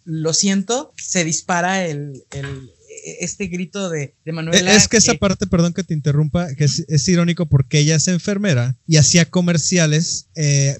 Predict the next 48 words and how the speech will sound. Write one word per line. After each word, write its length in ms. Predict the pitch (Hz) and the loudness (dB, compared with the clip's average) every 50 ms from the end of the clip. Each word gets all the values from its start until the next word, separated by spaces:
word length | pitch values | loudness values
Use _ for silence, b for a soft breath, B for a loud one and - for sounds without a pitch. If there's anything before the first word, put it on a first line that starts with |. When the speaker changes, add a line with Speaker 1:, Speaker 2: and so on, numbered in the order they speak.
| - _ | -6 _
Speaker 2:
para 320 | - 151 143 139 135 - - | 0 2 4 4 2 2 4
po-, 200 | 147 147 151 - | 2 2 2 2
para 280 | - 165 147 147 143 139 | 0 0 0 2 0 0
concientizar 720 | - 151 151 139 - 156 147 139 127 143 127 120 156 151 | 2 2 2 2 2 2 2 2 2 2 2 2 2 2
a 80 | 165 170 | 2 0
la 120 | 190 180 | 0 0
gente 380 | - - 185 151 127 - 156 147 | 2 2 2 2 2 2 2 4
de 120 | 139 131 | 4 4
que 120 | - 139 120 | 4 2 2
donaran 420 | 127 123 123 123 120 120 123 120 | 4 4 4 2 2 2 2 4
los 200 | 120 117 - - | 4 4 6 6
órganos. 640 | 151 147 139 131 120 107 101 101 107 - - - _ _ - 165 - _ - | 6 6 6 4 2 2 0 0 -2 -4 -6 -12 _ _ -10 -10 -6 _ 4
Y 100 | 165 160 | 6 6
ya 140 | 165 165 | 6 6
sabía 360 | - - 185 170 160 170 160 160 | 6 6 6 8 8 8 6 6
cómo, 440 | - - 165 156 156 156 156 151 - | 4 2 2 2 4 2 0 -2 -4
se 160 | - - 165 | 0 2 4
sabía, 360 | 147 - 156 139 147 151 180 180 | 4 6 6 4 4 4 4 2
pero 460 | - 208 196 165 151 143 135 135 123 | 2 0 2 4 4 4 4 2 0
de 500 | 117 120 117 135 131 127 127 127 123 113 117 | 0 0 2 4 6 6 6 6 4 4 2
pe 100 | - 151 | 4 4
a 160 | 156 170 185 180 | 6 6 4 2
Speaker 1:
Ajá. 120 | 160 - | 0 0
Speaker 2:
pa 140 | 170 165 165 | 0 0 0
cómo 340 | - - 175 165 165 165 165 | 0 0 0 2 2 2 2
era 120 | 165 175 | 2 0
la 140 | 170 165 151 | 0 0 0
mecánica 760 | 143 139 139 131 - - 160 156 156 160 147 - 180 190 208 | 0 0 0 -2 -2 -2 -2 0 0 -2 -2 -2 -4 -4 -2
de 100 | 190 156 | -2 -2
cuando 320 | - - 127 120 120 117 104 | -2 -2 -2 0 0 0 0
pasa 360 | 120 127 123 110 - - 127 | 0 0 0 0 0 0 0
esta 220 | 113 113 - 117 | -2 -2 -2 -4
situación. 460 | 110 123 113 117 135 135 170 202 190 - | -4 -4 -2 -2 -2 -2 -2 -2 -4 -4
Cuando 260 | - 127 127 127 120 | -2 0 0 0 0
le 80 | 123 | 0
avisan 400 | 117 117 127 120 - 156 151 147 | 0 2 2 2 4 4 4 4
a 80 | 147 135 | 4 2
su 480 | - - 151 147 147 143 143 143 139 131 | 2 2 2 2 2 2 2 2 2 2
familiar 460 | 147 139 139 147 147 151 143 139 131 | 2 2 2 2 4 2 2 0 0
que 420 | - 143 120 110 104 101 95 92 92 | -2 -2 -2 -2 -2 -4 -4 -6 -6
ya 340 | 92 92 90 90 90 95 101 104 | -6 -6 -6 -6 -6 -6 -4 -4
no, 300 | 110 113 117 127 127 127 | -2 0 0 0 0 0
porque 180 | - - 143 139 | 0 2 4 4
ella 100 | 143 135 | 4 4
hacía 160 | - 143 139 | 4 4 4
el 80 | 131 | 4
papel 400 | 127 139 127 - 139 135 127 131 | 2 0 0 2 2 2 4 4
de, 340 | 127 123 117 110 104 98 90 | 4 4 4 4 2 0 -2